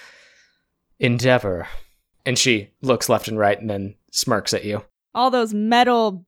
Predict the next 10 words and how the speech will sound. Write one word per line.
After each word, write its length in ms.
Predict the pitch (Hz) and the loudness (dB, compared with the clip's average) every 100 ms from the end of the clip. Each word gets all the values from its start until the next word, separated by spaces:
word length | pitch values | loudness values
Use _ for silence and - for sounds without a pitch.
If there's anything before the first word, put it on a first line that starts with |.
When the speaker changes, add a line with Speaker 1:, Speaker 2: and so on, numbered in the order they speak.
| - | -6
Speaker 2:
monsters. 840 | 226 220 247 - 208 - 190 - - _ | -2 0 -2 -4 -6 -6 -6 -12 -18 _
Yep. 360 | 214 202 254 - _ _ | -6 0 0 -2 _ _
Speaker 1:
Terrible 720 | - 131 143 151 151 143 139 131 | -4 4 6 6 6 4 2 2
cars. 840 | - - 131 117 104 90 85 85 | -2 2 4 4 4 -2 -6 -6
Speaker 2:
Gotta 260 | - 233 240 | 2 4 4
get 140 | 233 | 4
rid 180 | 226 240 | 4 2
of 100 | 233 | 2
'em. 320 | 196 185 185 - _ - | 0 -4 -6 -12 _ -8
Just, 300 | 226 220 | -2 -2